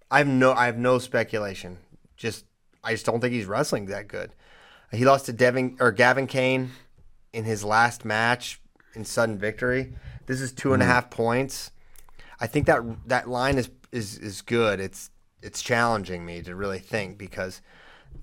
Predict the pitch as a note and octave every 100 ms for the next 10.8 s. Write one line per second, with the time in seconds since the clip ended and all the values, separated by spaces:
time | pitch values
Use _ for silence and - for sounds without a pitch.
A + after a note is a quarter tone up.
0 | - B2 A#2 A#2 - B2+ B2+ A#2 C#3+ F3+
1 | A#2+ A2 A#2 - - - A2 A2 G#2+ G#2+
2 | G#2+ - - A2 G#2 G2+ G2+ - - G2
3 | - - B2 C3 - D3 E3 D#3 E3 E3
4 | D#3 D3+ C3 C3+ C3 C3 C3+ C3+ A#2 A#2
5 | A#2 A2+ - - G#2 A2 - - - -
6 | A2 - E3 E3+ D3 C#3 C3+ C3+ - B2+
7 | - - - A#2 A2 A2+ A2+ - - -
8 | - - D#3 D#3 C#3+ C3+ B2+ A#2 A#2 A2+
9 | A2+ G#2+ _ _ A2+ A#2+ - C3 B2 A2+
10 | A2 G#2 G2+ G2+ G2 F#2+ G#2+